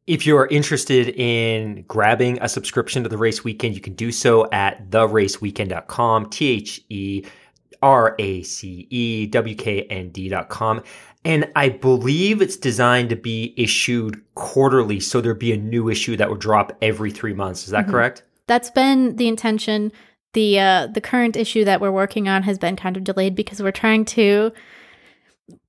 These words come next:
Speaker 2: get, we were trying to get a big name involved in it, uh, and it finally kind of worked out, but it just took a little while to get there. So again, stay tuned.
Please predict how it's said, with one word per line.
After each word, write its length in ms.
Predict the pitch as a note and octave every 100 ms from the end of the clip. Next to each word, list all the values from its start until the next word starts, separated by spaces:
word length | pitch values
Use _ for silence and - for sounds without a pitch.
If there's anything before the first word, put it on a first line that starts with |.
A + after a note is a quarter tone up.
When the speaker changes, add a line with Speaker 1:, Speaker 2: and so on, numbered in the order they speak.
| _ _ A#3
Speaker 2:
get, 400 | A#3+ A#3 - - - _
we 200 | B3+ C4
were 100 | C4+
trying 220 | C#4 C#4+
to 80 | C#4
get 180 | B3 A#3
a 80 | A3+
big 220 | G#3 A3
name 500 | G#3+ A3 A#3+ B3 B3+ -
involved 480 | B3+ C4+ C4+ C4+ D#4
in 140 | D4+
it, 180 | D#4+ - _ -
uh, 220 | G#3+ G3+
and 60 |
it 80 | G3
finally 260 | - A3+ G#3+
kind 240 | - G#3
of 80 | G3+
worked 220 | F#3+ -
out, 200 | F#3+ F#3
but 120 | G#3
it 100 | F3
just 180 | F#3+ -
took 220 | - G#3
a 40 | G#3+
little 120 | F#3+
while 200 | F#3+ F#3
to 140 | F#3 G3+
get 240 | F#3+ -
there. 240 | E3+ G#2+ -
So 540 | - G#3+ G3 F#3+ G#3 _ _ _ _ _ _
again, 640 | A3 G3 G#3+ G#3+ A#3 A3+ -
stay 240 | - F#3+
tuned. 580 | - A3+ A3+ A#3 A#3+ -